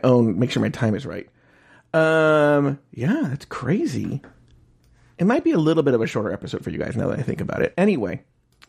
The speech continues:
he goes, "Can I come on, Daddy? Please, please, please." I'm like, "Yeah, yeah." He's like, "So contact me Sunday." He's like, he says, "Call me Sunday and we'll, you can, you can tell me about the details and who this Adam Salandra is." He thought Adam Salandra was Adam Burns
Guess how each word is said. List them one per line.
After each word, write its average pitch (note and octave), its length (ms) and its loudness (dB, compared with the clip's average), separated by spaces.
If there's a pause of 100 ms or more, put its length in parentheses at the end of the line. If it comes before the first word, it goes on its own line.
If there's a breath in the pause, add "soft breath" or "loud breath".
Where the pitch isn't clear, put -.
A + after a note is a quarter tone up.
(880 soft breath)
he F3+ 140 0
goes, D#3+ 140 4
"Can E3 140 2
I C#3+ 80 2
come C#3 200 2
on, G#3 200 4
Daddy? D#3+ 360 4
Please, F#3 340 0
please, C#3+ 240 -4
please." F#3+ 380 0
I'm D#3+ 60 4
like, D3+ 100 4
"Yeah, A#3+ 140 2
yeah." G#3+ 200 4
He's D#3+ 120 2
like, C#3+ 100 4
"So D3+ 140 0
contact B3 500 0
me A3 140 4
Sunday." A#2+ 760 0 (240)
He's D3 120 -2
like, D3 80 4
he G#3 80 4
says, G3+ 200 2
"Call F3 220 0
me A3+ 140 2
Sunday C3 540 2
and B2 120 2
we'll, A#2+ 160 2 (240 loud breath)
you C#3+ 80 2
can, C#3 300 2
you B2+ 60 -4
can C#3 120 -4
tell D3 160 4
me D3 60 6
about C3+ 160 4
the A2 80 0
details D#3 680 2
and A#2 80 2
who C#3 140 4
this A#2+ 100 0
Adam A2 220 0
Salandra D#3 520 2
is." C#3+ 160 4
He E3+ 60 -6
thought A3 160 2
Adam E3+ 180 4
Salandra C#3+ 260 2
was G#2+ 100 2
Adam G#2+ 180 2
Burns G#2 380 -2